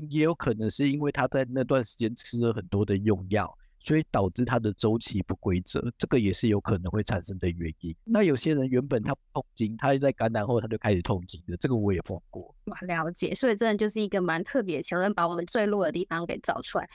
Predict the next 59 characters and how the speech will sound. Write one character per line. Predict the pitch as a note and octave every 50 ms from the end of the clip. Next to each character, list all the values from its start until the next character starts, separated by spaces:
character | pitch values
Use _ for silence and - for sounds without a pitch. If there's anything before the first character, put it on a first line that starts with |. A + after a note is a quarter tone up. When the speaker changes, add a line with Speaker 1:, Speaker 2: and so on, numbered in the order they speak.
| - - -
Speaker 2:
那 | E4+
医 | C4+ B3+ C4+
师， | - - B3
其 | A3+ - G#3+
实 | G3 A3 G#3+
您 | G#3 G3 F#3+ G3
以 | G3 F#3
妇 | F3 - - B3 G#3+
科 | - - G#3+
来 | E3+ -
说 | F#3+ - F#3+
是 | F3 - G3+
算 | - A3 F#3 F#3
是 | G3
蛮 | G3 F3 - -
专 | F3 - F#3+ D#3+ D#3+ E3
业 | F#3 F3+ D#3 -
的。 | - -
那 | A#3+ B3+
想 | - F#3+
好 | F3+ - B3+ A#3+ G3
奇， | F#3 - F#3+
您 | F3 E3+
刚 | F3+ G#3 G#3
刚 | G#3+ G#3+
提 | - D#3+
到 | F3+ G3 F#3+
就 | F#3 F#3+
是 | F#3
这 | F#3+
种， | F#3+ - -
就 | - A#3
是 | G3+ G#3 G#3 F#3+ - - _ _
确 | - - E4 C#4
诊 | G#3 G3 E3+ E3+ E3+
之 | - G3+
后 | G3 A3 G#3 G3+
乱 | A3 A3 G3+ F3+
经 | E3+ - F3+ F3+
的 | E3+ F3
现 | - - F#3 E3
象 | - G3 F3+ F3
的 | -
案 | - G3 F#3+
例， | F#3+ G#3
可 | G#3 - D4
以 | A#3
跟 | A3 A#3
我 | A3 F#3+
们 | F3 E3+
分 | - G#3 F#3+ G3+
享 | - G3 F#3 G#3
到 | A3+ G#3+ G3
底 | F3+
有 | D#3+ - -
多 | - - E3+ - -
特 | - - A3 D#3 -
别 | - - - - -
吗？ | - -